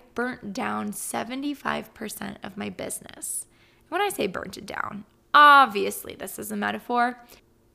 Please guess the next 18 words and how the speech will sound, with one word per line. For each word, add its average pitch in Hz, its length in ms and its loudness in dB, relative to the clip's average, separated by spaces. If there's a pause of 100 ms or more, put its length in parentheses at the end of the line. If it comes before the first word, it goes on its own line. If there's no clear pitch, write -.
(180)
What 247 400 2
I 339 140 2
did 220 360 2
is 226 280 -2
that 214 240 -2
I 196 180 -2
let 220 360 -4
go 202 560 -2 (200)
of 202 380 2 (320)
offers, 294 840 -2 (420)
of 202 460 2
ideas, 208 960 -4 (320)
of 240 360 2
things 269 320 -4
that 403 120 0
I 392 60 6
had 311 280 -4
poured 226 500 -4